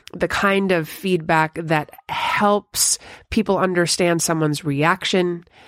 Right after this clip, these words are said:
their perspective. Uh, sometimes, uh, the way that Brian and I talk about it is, is, you know, as a conversation, because the, the feedback that is, that is done well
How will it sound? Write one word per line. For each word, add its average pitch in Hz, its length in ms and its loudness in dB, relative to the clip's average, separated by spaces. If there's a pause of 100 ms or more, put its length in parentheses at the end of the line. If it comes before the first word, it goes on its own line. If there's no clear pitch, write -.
(200)
their 156 260 0
perspective. 165 1400 -2 (480)
Uh, 147 380 -2
sometimes, 170 640 0 (380)
uh, 156 300 0
the 175 100 0
way 175 160 4
that 151 140 0
Brian 160 260 2
and 190 80 4
I 240 80 2
talk 175 220 -2
about 147 240 2
it 147 200 0
is, 147 540 0
is, 147 440 -4 (200)
you 170 80 0
know, 143 200 -2 (480)
as 160 200 0
a 156 60 -4
conversation, 147 1000 0
because 165 240 0
the, 170 240 0 (280)
the 196 100 2
feedback 262 480 0
that 180 180 0
is, 160 400 2 (120)
that 165 140 2
is 151 180 0
done 180 420 0
well 165 480 -2